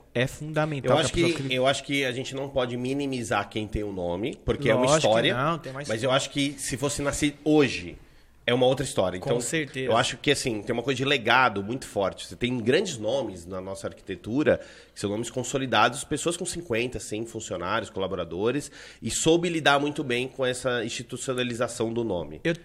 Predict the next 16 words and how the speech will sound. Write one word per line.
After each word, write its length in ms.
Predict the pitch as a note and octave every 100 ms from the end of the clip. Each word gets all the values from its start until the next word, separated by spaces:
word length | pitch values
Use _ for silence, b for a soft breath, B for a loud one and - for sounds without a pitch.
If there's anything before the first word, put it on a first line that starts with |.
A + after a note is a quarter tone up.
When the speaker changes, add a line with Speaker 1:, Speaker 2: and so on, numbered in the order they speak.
| - -
Speaker 1:
eu 120 | D#3
tenho 260 | F3 G#3 A3
um, 320 | F#3+ E3+ -
um, 360 | D#3 D3+ C#3+ C3
não 140 | D3
vou 160 | D#3+ F3+
citar 260 | - D3+
aqui, 300 | C#3 - G3+
mas 180 | F3+ D3
assim, 220 | D#3 D3
eu 80 | C3+
tenho 220 | C#3 F3+
um 20 |
escritório 400 | F#3 - E3+ D#3+
de 80 | D3+
arquitetura 640 | C#3+ - C#3 D#3+ G3 D3+